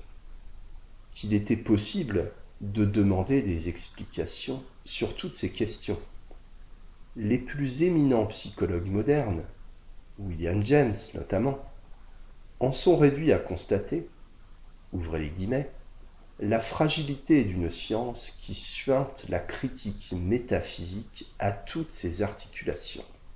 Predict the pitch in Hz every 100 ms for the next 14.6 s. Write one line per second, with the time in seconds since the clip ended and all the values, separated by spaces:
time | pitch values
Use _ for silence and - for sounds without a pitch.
0 | - - - - - - - - - -
1 | - - - - 101 107 107 117 - 156
2 | 123 101 - 135 131 110 - - - 98
3 | - - 135 101 - - - - - -
4 | - - 98 - 123 131 - - 131 113
5 | 87 - 82 85 - - 127 117 90 85
6 | 90 107 120 120 110 - 104 98 90 -
7 | 139 123 104 - 90 85 107 120 - -
8 | 120 101 87 - 90 - - 98 95 90
9 | 104 110 104 101 98 - 117 - - -
10 | 123 - 98 92 87 98 101 - - 107
11 | 98 92 87 78 80 - - - - -
12 | - - - - - - - - - -
13 | - - - - - - - - 104 107
14 | 117 98 95 87 92